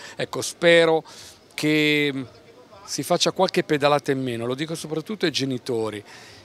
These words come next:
che forse sono un pochino egoisti. Va bene andare in bicicletta, però il sabato e la domenica portate i bimbi a fare le gare.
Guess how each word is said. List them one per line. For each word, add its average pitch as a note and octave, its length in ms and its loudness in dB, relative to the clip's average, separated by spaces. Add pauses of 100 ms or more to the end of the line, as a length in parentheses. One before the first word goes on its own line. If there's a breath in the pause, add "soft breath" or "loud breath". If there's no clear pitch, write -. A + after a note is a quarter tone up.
(220 loud breath)
che E3 200 -2
forse F#3+ 320 0
sono D3+ 180 2
un C#3+ 180 0
pochino F#3 540 6
egoisti. B2+ 640 -2
Va C3+ 160 2
bene F3 200 4
andare C3 240 4
in B2 120 -2
bicicletta, A#2 500 -4
però D#3 180 2
il C#3+ 60 4
sabato D#3 300 -2
e D#3 40 2
la D3+ 60 2
domenica C3+ 400 -2
portate D#3+ 720 4 (120)
i C3+ 120 -6
bimbi A#2+ 760 0 (180)
a G#2+ 100 -8
fare G#2+ 260 -4
le G#2+ 80 -6
gare. F#2+ 380 -12